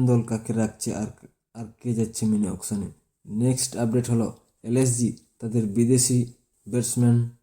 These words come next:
ডেভিড মিলারকে আইপিএল দু হাজার ছাব্বিশের আগে রিলিজ করতে পারে, এমনটা আপডেট পাওয়া যাচ্ছে। মিলার আগের মরশুমে এক দুটো ম্যাচ ছাড়া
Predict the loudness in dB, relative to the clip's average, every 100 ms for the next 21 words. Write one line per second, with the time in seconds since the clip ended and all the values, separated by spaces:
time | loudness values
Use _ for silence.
0 | _ -12 0 2 2 4 4 4 2 -2
1 | 0 0 0 0 2 2 2 0 -2 -6
2 | -2 -2 0 0 2 0 -2 _ -12 -4
3 | 0 -2 -2 -4 -4 -4 -4 -4 -4 -8
4 | _ _ _ -8 -2 0 0 -2 -2 0
5 | -2 -2 -6 -6 -6 -6 -10 -12 -12 _
6 | _ -4 2 2 2 2 4 6 4 4
7 | 2 2 2 2 0 0 2 4 2 2
8 | 2